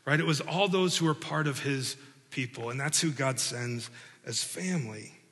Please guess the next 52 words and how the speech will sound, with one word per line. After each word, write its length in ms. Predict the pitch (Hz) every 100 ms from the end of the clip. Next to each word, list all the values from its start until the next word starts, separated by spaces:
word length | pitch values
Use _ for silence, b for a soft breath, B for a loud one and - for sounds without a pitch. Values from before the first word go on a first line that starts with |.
| _ _ _ B B B
But 80 | -
from 160 | 165 214
the 80 | 196
very 220 | 220 269
beginning, 460 | 220 165 185 180
God's 260 | 165 190 185
plan 240 | - 190
is 100 | 180 -
to 100 | 143
bless 360 | 131 156 185
and 240 | - 196 202
redeem 460 | 214 147 156 160
the 100 | 165
world 300 | 170 139 143
through 180 | - 170
a 60 | 185
family. 720 | - 131 123 113 120 165 180 B B B
And 220 | - 170 180
I 100 | 202
wanna 160 | 254 233
look 320 | 190 226 -
at 100 | 175
this 160 | 175 -
promise. 460 | - 185 175 147
I 60 | 190
wanna 160 | 208
camp 340 | - - 202 190
out 240 | 180 175
here 140 | 160 147
for 160 | 147
a 40 | 131
while 240 | 127 127
with 200 | 131 -
you 80 | 135
in 80 | 143
this 160 | 135
promise 720 | - - 175 180 147 135 - - B B -
to 120 | -
Abram, 600 | 175 180 160 131 104 90 - -
to 180 | - 165
Abraham 560 | 170 147 120 113 113 117
in 140 | 127
Genesis 460 | 123 131 139 135 -
chapter 340 | - 110 -
twelve. 580 | 110 - 139 - - - - B B B B B
What 160 | 160 -
you're 140 | 190
seeing 420 | 170 - 262 226
here 300 | 185 175 175
is 260 | 180 160 135
the 80 | 147
first, 720 | - - 214 247 233 -